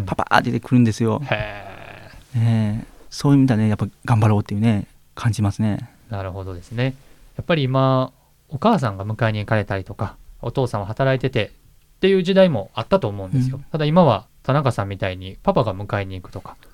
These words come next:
Speaker 1: 結構珍しいのかなとか思ったりするんです。そんなことないんですか？
Speaker 2: あ、でも結構最近、まあ、
Speaker 1: 多いですか？
Speaker 2: ね、多いですね。
Speaker 1: うん。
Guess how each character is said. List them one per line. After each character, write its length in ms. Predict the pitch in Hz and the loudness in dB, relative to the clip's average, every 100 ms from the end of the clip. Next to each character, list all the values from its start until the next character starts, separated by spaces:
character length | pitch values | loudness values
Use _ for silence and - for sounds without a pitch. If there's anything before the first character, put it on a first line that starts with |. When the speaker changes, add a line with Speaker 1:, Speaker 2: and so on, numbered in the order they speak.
| - | -8
Speaker 1:
結 140 | - | -6
構 160 | - 107 | -2 0
珍 300 | 175 190 196 | 2 2 2
し 140 | - | 0
い 40 | 104 | -4
の 100 | 90 | -4
か 120 | 101 | -2
な 180 | 107 110 | 0 -2
と 80 | - | -2
か 80 | |
思 120 | 110 101 | -6 -4
っ 20 | |
た 80 | 92 | -8
り 60 | |
す 100 | - | -8
る 80 | 104 | -8
ん 20 | |
で 60 | 92 | -8
す。 100 | - | -10
そ 80 | 240 | -8
ん 40 | |
な 60 | 262 | -6
こ 80 | |
と 80 | 240 | -6
な 140 | 98 95 | -6 -8
い 40 | |
ん 20 | |
で 40 | - | -4
す 60 | |
か？ 80 | - | -2
Speaker 2:
あ、 40 | 208 | 2
で 60 | |
も 100 | 233 | 2
結 280 | - - 311 - - | 0 -6 -8 -10 -4
構 280 | 147 110 | 0 0
最 200 | 101 147 | 0 0
近、 380 | 131 139 135 127 - _ - | 2 6 6 6 0 _ -4
ま 100 | 135 | 6
あ、 20 | |
Speaker 1:
多 120 | 208 | 8
い 40 | 143 | 6
で 100 | 98 | 2
す 60 | 147 | 0
か？ 80 | |
Speaker 2:
ね、 80 | - - | 0 0
多 160 | 165 139 | 4 4
い 40 | |
で 80 | 98 | 2
す 80 | 107 | 4
ね。 200 | 127 101 | 4 4
Speaker 1:
う 40 | |
ん。 520 | 127 131 131 123 123 | 0 0 0 -2 -4